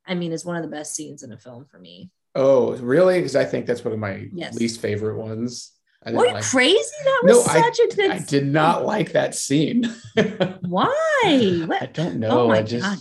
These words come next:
Speaker 1: Ryan. Strongly disagree here, but I knew he didn't like it. Um, it's one that's also probably in my all-time as well. It's so
Speaker 2: Okay.
Speaker 1: good. But, okay, you can choose next. The final two categories, horror or kids?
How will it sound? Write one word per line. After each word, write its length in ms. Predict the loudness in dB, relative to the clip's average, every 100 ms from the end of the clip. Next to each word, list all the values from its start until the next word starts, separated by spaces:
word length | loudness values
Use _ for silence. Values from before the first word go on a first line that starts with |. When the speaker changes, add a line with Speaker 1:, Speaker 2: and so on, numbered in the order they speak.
| -8
Speaker 1:
Ryan. 520 | -4 -2 -2 -4 -12 _ _ _ _ -20 -20 -20 _ _ _ _ _ _ _ _ _ _ _
Strongly 600 | _ -4 2 2 2 2
disagree 580 | 2 0 -2 -4 -4 -4
here, 280 | -6 -8 -4
but 100 | 0
I 120 | 2
knew 200 | 2 2
he 140 | 2 0
didn't 200 | -2 -6
like 280 | -12 -16 -16
it. 220 | -14 -14 -8
Um, 460 | -6 -6 -8 -12 -10
it's 160 | -4
one 300 | 0 0 0
that's 240 | -2 -2 0
also 380 | -2 -2 -6 -8
probably 400 | -10 -8 -6 -8
in 100 | -10
my 240 | -16 -18 _
all-time 560 | -16 -12 -12 -12 -18 -20 _ _ _ _ -16
as 120 | -14
well. 360 | -12 -14 -14 -16 _ _ _ -20 -14
It's 180 | -12
so 80 | -8
Speaker 2:
Okay. 340 | -6 -6 -6 -12 _ _ _ _ _
Speaker 1:
good. 100 | _ _ _ _ _ _ _ -12
But, 340 | -12 -10 -14 -14 _ -4
okay, 280 | -2 2
you 180 | 2 2
can 160 | 0 -2
choose 360 | -2 -2 -2
next. 600 | -2 -2 -4 -10 -18 -16 -6
The 320 | -4 -4 -4
final 320 | -2 0 0
two 160 | -2 -4
categories, 580 | -4 -4 -4 -6 -10 -8
horror 360 | -4 -2 -2 -4
or 80 | -8
kids? 640 | -14 -16 -16 -20 -20